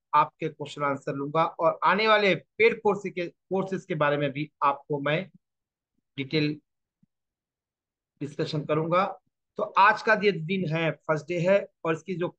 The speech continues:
अ, timing है eight thirty to ten o'clock तक रहेगी, टेन to ten thirty के बीच में, और ये पांच दिन चलेगी Friday तक।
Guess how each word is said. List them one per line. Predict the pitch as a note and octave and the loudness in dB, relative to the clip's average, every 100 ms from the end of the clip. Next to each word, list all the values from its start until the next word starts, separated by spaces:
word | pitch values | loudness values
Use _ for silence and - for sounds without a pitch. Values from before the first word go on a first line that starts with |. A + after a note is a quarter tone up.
| _ _ - | _ _ -4
अ, | D3+ C#3+ C#3+ C#3 C3+ C3 B2+ A#2+ A#2 - _ _ _ _ _ _ _ _ _ _ _ _ - | 2 4 4 4 4 4 0 -2 -6 -16 _ _ _ _ _ _ _ _ _ _ _ _ -4
timing | D3+ F3+ F#3+ | -2 0 2
है | F#3+ G3+ G3 | 4 2 0
eight | E3+ D#3 | -6 -4
thirty | D#3 D#3+ F#3 | -6 -4 -2
to | A3 G3 - _ _ _ _ _ _ _ _ _ _ _ _ _ _ - | -2 -4 -12 _ _ _ _ _ _ _ _ _ _ _ _ _ _ 0
ten | F3 | 0
o'clock | E3+ D#3 D3 - | 2 0 0 -2
तक | D3+ | -6
रहेगी, | D3+ C#3 D#3 | -4 -4 -4
टेन | D3 D3 D3 | -4 -4 -4
to | D#3 D3 | -6 -6
ten | C3+ | -6
thirty | B2+ B2+ - | -8 -14 -10
के | |
बीच | B2+ B2 D#3+ | -10 -10 -14
में, | - _ _ _ _ _ _ _ - - _ - | -16 _ _ _ _ _ _ _ -20 -20 _ 0
और | F3+ G#3 | 4 4
ये | |
पांच | - F3 F#3 F3+ | 4 4 4 2
दिन | F#3 | -2
चलेगी | F#3 F3 E3+ G#3 | 0 -2 0 -4
Friday | - D3 C#3+ | 0 0 2
तक। | D3 - F#3+ - | -2 -2 -4 -4